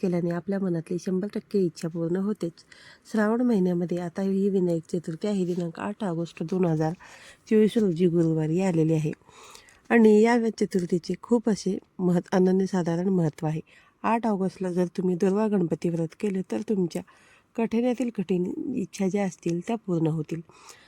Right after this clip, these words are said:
श्रावण महिन्यामध्ये के व्रत वैकल्य हे भरपूर प्रमाणामध्ये केले जातात.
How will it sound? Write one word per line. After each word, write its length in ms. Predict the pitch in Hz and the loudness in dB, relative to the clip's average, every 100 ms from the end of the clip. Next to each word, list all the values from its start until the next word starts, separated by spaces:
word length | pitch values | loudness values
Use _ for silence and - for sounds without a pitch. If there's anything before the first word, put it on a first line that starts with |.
| _ - | _ 0
श्रावण 340 | 208 196 220 | 2 4 4
महिन्यामध्ये 540 | 220 202 208 202 185 | 4 4 4 4 2
के 120 | 190 190 | 0 0
व्रत 320 | 180 165 175 | 0 0 0
वैकल्य 420 | 160 - 165 175 | 0 0 -2 0
हे 120 | 190 | 0
भरपूर 360 | 190 185 - 208 | 0 0 -2 -2
प्रमाणामध्ये 580 | 220 170 160 160 160 165 | 0 2 2 2 0 -2
केले 300 | 175 160 165 | 0 0 0
जातात. 260 | 160 156 | -2 -8